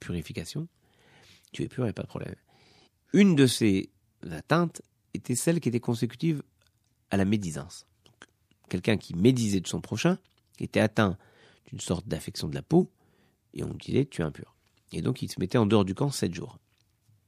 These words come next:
seul. Quelle était son espérance ? Son espérance était un mot du prêtre qui l'attendait en, pour que ce prêtre lui dise : « Tu es pur, reviens. » Quelqu'un qui va médire sur les autres, c'est quelqu'un qui a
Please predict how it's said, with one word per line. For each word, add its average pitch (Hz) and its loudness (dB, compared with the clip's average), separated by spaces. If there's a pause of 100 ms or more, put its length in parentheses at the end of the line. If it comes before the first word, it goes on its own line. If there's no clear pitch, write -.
(280)
seul. - -6 (640)
Quelle 190 6
était 180 0
son 123 -2
espérance ? 71 -8 (880)
Son - -4
espérance 147 -2
était - -6 (120)
un 214 10
mot 113 4 (340)
du 92 -8
prêtre - -6 (160)
qui 98 -4 (280)
l'attendait 104 4
en, 117 4 (340)
pour - -18
que - -18
ce - -6
prêtre 120 -2
lui 101 -6
dise : « 127 -4 (500)
Tu - -2
es 82 0
pur, 80 -6 (100)
reviens. » 82 -4 (400)
Quelqu'un 123 2
qui - -8
va 87 0
médire 110 4
sur - -6
les 87 -2
autres, 143 -2
c'est - -6
quelqu'un 110 -2
qui 107 -4
a 139 0